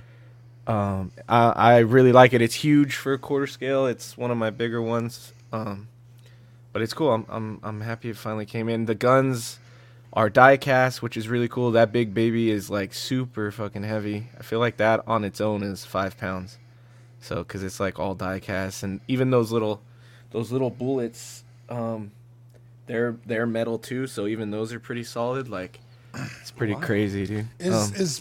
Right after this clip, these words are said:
Speaker 2: Big Baby different than the Samaritan? Is that a different?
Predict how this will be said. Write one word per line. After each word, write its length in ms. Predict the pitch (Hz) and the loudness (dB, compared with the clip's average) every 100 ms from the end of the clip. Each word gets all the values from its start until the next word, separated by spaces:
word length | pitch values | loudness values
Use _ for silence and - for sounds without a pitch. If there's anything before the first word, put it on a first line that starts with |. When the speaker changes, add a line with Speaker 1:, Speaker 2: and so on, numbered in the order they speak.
| - | -8
Speaker 2:
Big 240 | 180 202 185 | -4 -4 -2
Baby 280 | 226 226 175 | -2 -2 -6
different 500 | 135 160 180 170 139 | -6 -6 -6 -6 -4
than 280 | 143 135 | -4 -4
the 140 | 120 120 | -6 -10
Samaritan? 960 | - 107 110 131 196 - 254 254 240 - | -12 -12 -10 -8 -8 -6 -6 -6 -8 -12
Is 120 | 131 | -14
that 100 | 131 | -12
a 40 | 127 | -12
different? 360 | 139 120 127 | -12 -14 -16